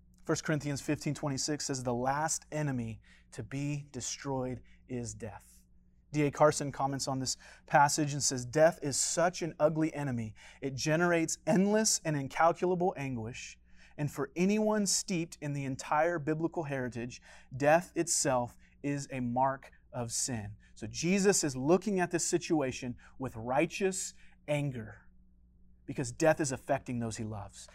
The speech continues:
It's affecting the creation he created, and he is saying, "This is not the way it's meant to be." And you can expand that to every suffering and injustice. Cancer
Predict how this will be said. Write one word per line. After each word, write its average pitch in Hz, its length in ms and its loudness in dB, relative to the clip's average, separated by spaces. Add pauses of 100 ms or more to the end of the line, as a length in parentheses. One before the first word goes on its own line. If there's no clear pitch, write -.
(120)
It's - 100 -10
affecting 160 460 2
the 143 100 0
creation 143 540 -2 (160)
he 190 180 2
created, 131 360 2
and 123 140 -4
he 185 140 -2
is 175 140 4
saying, 131 260 -2
"This 185 260 4
is 151 220 -6
not 143 300 0 (240)
the 135 80 -2
way 127 320 0 (180)
it's - 160 -10
meant 120 240 -4
to - 100 -10
be." 107 280 -10 (640)
And 135 80 -6
you 147 80 -2
can 151 100 -6
expand 151 480 0
that 135 140 -4
to 139 100 -8 (100)
every 170 360 2
suffering 151 560 -2
and 131 80 -4
injustice. 120 580 -6 (300)
Cancer 180 640 0